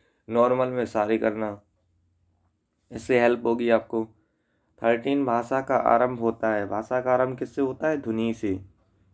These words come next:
भाषा का आरंभ ध्वनि से होता है, ये भी क्वेश्चन, है ना, आ चुका है एक बार। नेक्स्ट, भाषा के प्रमुख अवयव कौन कौन से होते हैं? वर्ण, शब्द, पद और वाक्य।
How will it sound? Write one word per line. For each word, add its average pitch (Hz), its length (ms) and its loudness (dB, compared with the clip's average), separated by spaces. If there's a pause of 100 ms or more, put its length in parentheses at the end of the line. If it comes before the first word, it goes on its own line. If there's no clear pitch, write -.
(680)
भाषा 113 380 2
का 123 140 0
आरंभ 131 420 0
ध्वनि 127 400 -4
से 135 120 -2
होता 117 260 -2
है, 131 80 0
ये 123 140 2
भी 123 120 -6
क्वेश्चन, 127 440 -6
है 120 140 -4
ना, 147 100 2
आ 113 240 2
चुका 113 300 -2
है 104 100 2
एक 98 120 -2
बार। 92 300 -4 (1200)
नेक्स्ट, 135 340 0 (920)
भाषा 117 320 2
के 143 160 -2
प्रमुख 135 440 -2
अवयव 123 240 2
कौन 135 260 -4
कौन 139 220 -6
से 139 140 -8
होते 117 300 -6
हैं? 107 140 -6
वर्ण, 127 480 4 (480)
शब्द, 131 380 -2 (440)
पद 139 420 0
और 110 180 -2
वाक्य। 104 560 -2